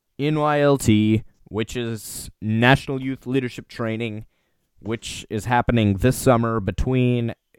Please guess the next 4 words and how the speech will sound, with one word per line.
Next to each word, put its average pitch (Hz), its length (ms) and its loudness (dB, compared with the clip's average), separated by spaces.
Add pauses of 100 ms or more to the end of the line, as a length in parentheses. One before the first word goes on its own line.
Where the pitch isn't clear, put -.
(280)
Camp 120 260 2
Hale 117 500 4
and 101 600 0 (560)
Philmont. 110 840 4